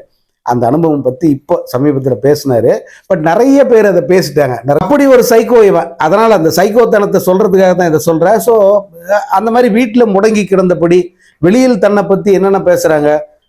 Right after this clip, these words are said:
அதாவது செத்த மாதிரி நடிப்பாங்கல்ல, யார் யாரெல்லாம் மரியாதை பண்றாங்க, யாரெல்லாம் காரி துப்புறான், யாரெல்லாம் அதை சொ-, தனக்கு தெரியாம திருட்டுத்தனம் பண்றான், அதை தெரிஞ்சுக்கிறதுக்காக சிலர் இப்போ செத்த மாதிரி நடிச்சாங்க அப்படின்ட்டு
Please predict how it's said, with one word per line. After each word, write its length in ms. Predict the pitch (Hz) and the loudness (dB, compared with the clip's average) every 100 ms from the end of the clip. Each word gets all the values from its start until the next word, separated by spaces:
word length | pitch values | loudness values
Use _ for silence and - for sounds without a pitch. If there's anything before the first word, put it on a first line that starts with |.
| _ | _
அதாவது 640 | - 185 208 196 180 185 | -4 0 0 0 0 0
செத்த 300 | 175 208 220 | 0 0 0
மாதிரி 180 | 226 220 | 0 0
நடிப்பாங்கல்ல, 520 | 190 190 170 160 151 156 | 0 0 0 0 2 2
யார் 220 | 160 185 | 2 2
யாரெல்லாம் 300 | 185 180 180 | 2 0 0
மரியாதை 340 | 170 180 170 | 0 2 0
பண்றாங்க, 540 | 147 151 151 151 160 160 | -2 -2 -2 0 -2 2
யாரெல்லாம் 360 | 165 185 185 190 | 0 2 0 -2
காரி 260 | 165 175 | -2 -2
துப்புறான், 440 | 165 143 147 151 156 | -4 -6 -2 -2 0
யாரெல்லாம் 640 | 170 185 185 185 185 175 151 | 0 2 2 0 0 0 -4
அதை 260 | 160 165 156 151 151 156 | -6 -4 -4 -2 -4 0
சொ-, 200 | 160 143 _ _ - | -2 -2 _ _ -6
தனக்கு 280 | 160 180 | -2 -2
தெரியாம 360 | 156 180 202 185 | 0 2 2 0
திருட்டுத்தனம் 520 | 156 185 175 170 160 | -2 -2 0 0 0
பண்றான், 240 | 156 156 156 | 0 0 -2
அதை 120 | 151 | -2
தெரிஞ்சுக்கிறதுக்காக 640 | 165 196 208 202 180 185 196 | 0 -2 0 -2 0 2 2
சிலர் 340 | 190 180 170 | 0 0 0
இப்போ 260 | 160 160 151 | -2 -2 -2
செத்த 260 | 160 160 | -4 -2
மாதிரி 280 | 190 180 160 | -2 -2 -2
நடிச்சாங்க 380 | 165 165 175 160 | -4 -2 -2 0
அப்படின்ட்டு 460 | 151 147 147 143 | -2 -2 -2 -2